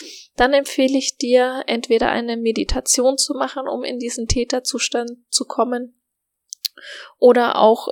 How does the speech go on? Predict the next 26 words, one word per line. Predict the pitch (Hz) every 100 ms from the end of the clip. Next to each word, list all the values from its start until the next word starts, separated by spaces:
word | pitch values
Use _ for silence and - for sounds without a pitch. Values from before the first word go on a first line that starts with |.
| -
auf | 220 214 208 - -
YouTube | - 226 262 262 277 269 -
gibt's | 233 - 311
Hunderttausende | 339 294 - 247 262 269 285 220
von | 233 214
Videos, | 220 247 254 240 - - - _ -
die | 240
du | 233
dir | 233 220
im | 214 233
Hintergrund | 247 247 - 233 226
laufen | 240 226 -
lassen | 247 233 220 226
kannst, | 247 226 240 - - _
um | - 240 240 240 _ _ _ _ _ _ _ _ _ -
einfacher | - 233 254 254 - 240 247 226
in | 240 240 226
diesen | 226 226 220 233
Zustand | - 226 - 226 226
zu | -
kommen, | - 247 254 262 - - -
um | 240 233
hier | 233 240 247 240 -
einen | 233 226 226 220
sehr, | 233 233
sehr | 233